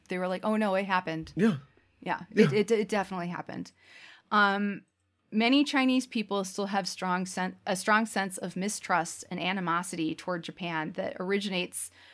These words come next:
Speaker 1: from the memory of Japanese war crimes, uh, such as the Nanjing Massacre. Um, this sense of mistrust is strengthened by the belief that Japan is unwilling to admit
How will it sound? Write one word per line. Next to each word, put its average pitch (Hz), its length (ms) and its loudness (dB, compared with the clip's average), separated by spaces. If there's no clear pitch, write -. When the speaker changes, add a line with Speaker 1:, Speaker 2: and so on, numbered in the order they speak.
Speaker 1:
from 196 180 0
the 185 60 0
memory 180 500 0
of 170 420 -2
Japanese 170 500 0
war 175 180 2
crimes, 165 680 -2
uh, 170 180 -2
such - 300 -6
as 175 140 -4
the 175 180 -4
Nanjing 165 360 -2
Massacre. 185 640 -2
Um, 208 460 2
this 262 420 4
sense 226 420 0
of 202 180 -4
mistrust 202 800 -4
is 175 260 -4
strengthened 208 680 0
by 175 120 4
the 175 120 -4
belief 180 400 -4
that 170 120 -4
Japan 180 480 -6
is 175 320 -4
unwilling 208 540 -2
to 202 220 -6
admit 170 460 -6